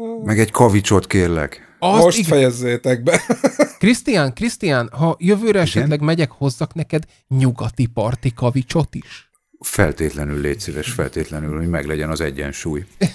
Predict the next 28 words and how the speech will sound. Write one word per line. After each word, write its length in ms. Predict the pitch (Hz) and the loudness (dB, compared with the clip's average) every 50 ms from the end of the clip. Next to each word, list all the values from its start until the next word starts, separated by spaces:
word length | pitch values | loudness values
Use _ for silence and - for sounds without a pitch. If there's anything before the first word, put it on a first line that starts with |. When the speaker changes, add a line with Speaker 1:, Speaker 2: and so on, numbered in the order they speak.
| - | -6
Speaker 1:
Földre, 380 | - - 101 87 76 69 82 85 | -6 -2 0 0 0 -2 -6 -6
geológiai 800 | 90 95 104 104 98 98 104 98 90 87 92 90 85 87 90 90 | -2 0 2 4 4 6 6 4 4 2 2 2 2 2 2 0
egyensúly 680 | 85 85 80 87 82 80 80 - - 92 82 78 80 | 0 -2 -2 -4 -4 -4 -4 -6 -4 -4 -4 -4 -4
legyen. 380 | 80 82 78 73 78 80 87 - - | -4 -6 -6 -8 -8 -10 -12 -10 -8
Speaker 2:
Igen, 320 | 151 294 285 254 262 254 | -4 -2 -2 -2 0 0
Speaker 3:
Szegény 240 | 233 165 151 151 156 | 2 2 4 4 4
Speaker 2:
igen. 140 | 156 151 135 | 2 2 2
Speaker 3:
Krisztián 500 | - 165 165 - - - 180 170 175 180 | 2 0 2 2 2 2 4 4 4 6
azóta 420 | 175 170 139 151 156 151 - 143 | 4 4 4 4 4 4 4 4
van 180 | 139 139 139 143 | 4 4 4 4
így 160 | 147 139 139 | 2 0 2
megbillenve. 920 | 143 143 139 127 113 107 131 120 117 117 117 113 113 113 113 107 117 117 117 | 2 2 2 2 0 -2 -4 -2 -2 -2 -2 -2 -2 -4 -6 -6 -6 -2 2
Speaker 2:
I-, 180 | 226 240 - - _ _ _ _ _ - | 2 2 2 0 _ _ _ _ _ -2
igen. 420 | 214 190 233 196 196 185 202 - - 247 - - - - - 262 240 | 0 0 2 4 4 4 2 2 0 -2 -2 -2 -6 -12 -8 -4 -4
És 120 | - 165 202 | 0 2 2
azóta 260 | 196 196 190 190 196 | 2 2 2 0 2
mindig 180 | 202 190 175 | 2 2 2
csak 140 | - - - | 0 0 0
a 40 | 156 | 2
lakás 260 | 156 151 - 147 - | 2 2 2 0 0
egyik 200 | 156 147 143 127 | 0 0 0 -2
sarkában 500 | - - 143 139 131 - 139 131 143 143 | -2 0 0 0 0 0 0 2 2 4
lehet 240 | 143 131 135 143 147 | 4 4 4 2 2
állni, 260 | 147 147 147 151 151 | 4 4 4 4 2
mert 160 | 139 139 120 | 2 0 0
fölborul 500 | - 160 160 156 151 165 - 151 151 147 147 | 2 4 4 6 6 4 4 2 2 2 2
a 20 | |
lakás. 320 | 151 156 - 156 147 160 | 2 0 0 -2 -2 -2